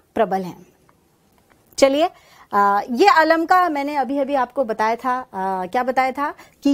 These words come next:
यदि अलम का अर्थ पर्याप्ति नहीं होकर के क्या हो, निषेधात्मक हो, मना करना हो, तो तृतीया विभक्ति ही होगी।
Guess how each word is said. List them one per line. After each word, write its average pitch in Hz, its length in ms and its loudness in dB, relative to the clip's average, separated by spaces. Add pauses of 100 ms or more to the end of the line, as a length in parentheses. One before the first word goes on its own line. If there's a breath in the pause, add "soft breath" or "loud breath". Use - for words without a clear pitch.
यदि 277 320 4
अलम 254 380 -2
का 285 180 -4
अर्थ 262 340 -2
पर्याप्ति 226 680 -2
नहीं 240 340 -4
होकर 233 340 -4
के 254 200 0
क्या 277 200 0
हो, 339 400 2 (260 loud breath)
निषेधात्मक 302 1160 2
हो, 302 320 2
मना 254 340 0
करना 254 400 -2
हो, 240 260 -2
तो 240 200 -4
तृतीया 226 400 -2
विभक्ति 208 500 -4
ही 262 440 4
होगी। 381 440 4